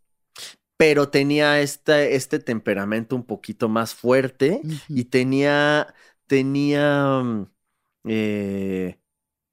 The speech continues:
Speaker 1: tenía unas cosas de control especial.
Speaker 2: Ok.
Speaker 1: Y, este,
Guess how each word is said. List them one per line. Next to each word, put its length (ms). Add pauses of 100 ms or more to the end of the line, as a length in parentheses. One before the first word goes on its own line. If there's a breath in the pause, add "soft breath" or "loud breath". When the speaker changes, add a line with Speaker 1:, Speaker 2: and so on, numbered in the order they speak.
(540 soft breath)
Speaker 1:
tenía 220
unas 200
cosas 320
de 120
control 540
especial. 580 (220)
Speaker 2:
Ok. 240 (760 loud breath)
Speaker 1:
Y, 140
este, 920